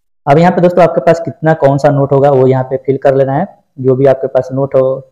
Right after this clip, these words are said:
या आपके पास, मान लीजिए यहाँ पे bank है, bank का नाम यहाँ पे लिख देना है। तो मैं यहाँ पे लिख देता हूँ Punjab National Bank, ठीक है, Punjab National Bank आपको लिख देना है। आपका address डाल देना बैंक के इसी में।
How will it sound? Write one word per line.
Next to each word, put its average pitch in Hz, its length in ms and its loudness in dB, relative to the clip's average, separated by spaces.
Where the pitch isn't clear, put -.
या 131 200 0
आपके 127 240 -4
पास, 131 240 0
मान 139 220 -2
लीजिए 139 140 0
यहाँ 139 120 0
पे 123 60 -6
bank 135 200 -2
है, 135 80 -2
bank 131 220 -6
का 135 80 -6
नाम 135 180 -10
यहाँ 131 140 -14
पे 135 60 -10
लिख 131 120 -6
देना 127 160 -12
है। 127 60 -10
तो 131 100 -20
मैं 127 80 -12
यहाँ 127 100 -10
पे 127 80 -16
लिख 127 120 -10
देता 127 180 -12
हूँ 127 80 -12
Punjab 131 360 -4
National 131 280 -12
Bank, 127 200 -10
ठीक 143 120 -2
है, 220 80 -4
Punjab 139 320 -2
National 139 300 -2
Bank 135 220 -4
आपको 135 240 -2
लिख 139 160 -2
देना 131 200 -2
है। 165 120 -4
आपका 135 300 0
address 139 280 2
डाल 139 160 4
देना 135 180 0
बैंक 131 220 -2
के 139 80 0
इसी 131 200 -6
में। 135 160 -8